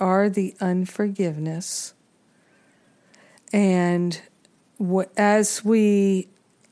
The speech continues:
allow those to dissolve and resolve permanently back to the root cause,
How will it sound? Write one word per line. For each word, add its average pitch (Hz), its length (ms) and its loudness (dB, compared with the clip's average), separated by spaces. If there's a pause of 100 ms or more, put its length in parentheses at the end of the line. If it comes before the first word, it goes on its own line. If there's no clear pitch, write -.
(300)
allow 190 600 2
those 214 460 2
to - 180 -2
dissolve 185 640 0
and 190 180 0
resolve 180 600 -2
permanently 202 680 -2
back 175 360 -2
to 202 120 -6
the 208 140 0
root 220 300 -2
cause, 170 600 -4